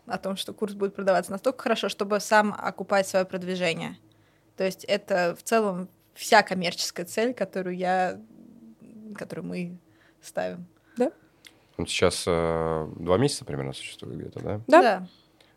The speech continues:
Speaker 3: И есть какая-то статистика вообще, сколько народу пришло? Ну, примерно хотя бы.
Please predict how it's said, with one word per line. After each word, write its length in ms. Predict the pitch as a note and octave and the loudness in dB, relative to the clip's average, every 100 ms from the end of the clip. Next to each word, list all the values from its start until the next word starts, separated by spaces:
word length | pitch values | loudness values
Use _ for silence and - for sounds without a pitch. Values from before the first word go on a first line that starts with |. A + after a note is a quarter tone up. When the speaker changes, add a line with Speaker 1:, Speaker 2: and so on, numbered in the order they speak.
| _ | _
Speaker 3:
И 100 | - D#2 | -6 -2
есть 580 | D#2 D#2 D2+ D#2+ B2 | -2 -2 -2 0 -2
какая-то 280 | - - C#2+ | -2 -2 -2
статистика 460 | - D2 D2+ - - | -2 -6 -6 -12 -14
вообще, 320 | - - - A2+ - - _ | -12 -10 -12 -12 -20 -20 _
сколько 240 | - - | -18 -8
народу 300 | D2+ C#2+ E2+ | -4 0 -2
пришло? 360 | - - - D#2+ | -2 -10 -8 -4
Ну, 100 | G2 | 0
примерно 440 | F2 E2 D#2 C#2+ | 2 2 0 -2
хотя 220 | - - | -10 -14
бы. 60 | - | -14